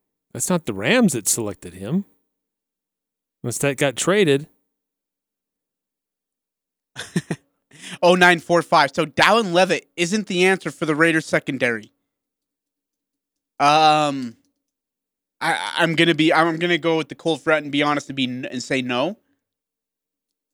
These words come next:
Speaker 2: They
Speaker 1: Rashawn
Speaker 2: need more help than just a secondary. They need help all over the place on the defensive side of the ball. Four three four eight. The Falcons' offense is gonna be impressive.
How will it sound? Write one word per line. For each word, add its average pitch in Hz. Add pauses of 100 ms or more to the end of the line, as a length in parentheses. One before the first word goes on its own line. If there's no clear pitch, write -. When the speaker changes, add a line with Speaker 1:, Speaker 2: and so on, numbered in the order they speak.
(140)
Speaker 2:
They 160
Speaker 1:
Rashawn 220
Speaker 2:
need 185
more 180
help 165
than 147
just 151
a 127
secondary. 123
They 170
need 196
help 160
all 156
over 139
the 131
place 135
on 127
the 123
defensive 131
side 131
of 123
the 127
ball. 120 (320)
Four 202
three 196
four 175
eight. 160
The 156
Falcons' 208
offense 160
is 139
gonna 147
be 139
impressive. 135